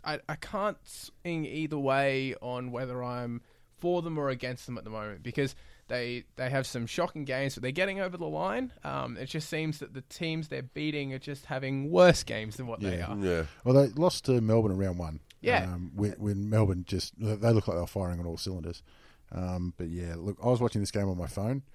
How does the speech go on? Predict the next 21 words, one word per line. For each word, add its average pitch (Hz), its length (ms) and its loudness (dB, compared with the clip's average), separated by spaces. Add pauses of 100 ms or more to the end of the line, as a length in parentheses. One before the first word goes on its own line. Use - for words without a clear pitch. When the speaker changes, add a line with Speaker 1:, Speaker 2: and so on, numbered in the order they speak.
(260)
Speaker 2:
and 87 280 -6
then 90 160 -4
I 87 60 -4
thought, 85 280 -8
"Oh, 78 60 -10 (240)
I 78 220 -10
wonder, 110 220 0 (120)
I 113 60 -2
wonder 143 200 4
what's 143 140 2
happening 110 300 2
on 87 80 0
Facebook." 82 400 -4 (240)
Speaker 1:
Don't 151 220 8
know 139 140 12
if 131 60 8
the 135 140 6
data's 127 420 6
worth 127 300 6
it. 175 840 6 (120)
<laughs> 139 80 -2